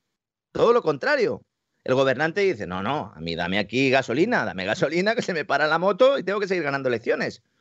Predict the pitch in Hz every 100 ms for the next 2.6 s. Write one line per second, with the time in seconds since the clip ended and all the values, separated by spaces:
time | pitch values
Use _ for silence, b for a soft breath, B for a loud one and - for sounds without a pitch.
0 | _ _ _ _ _ - 131 123 110 139
1 | 135 123 160 165 120 101 92 90 - _
2 | _ 98 101 - - 104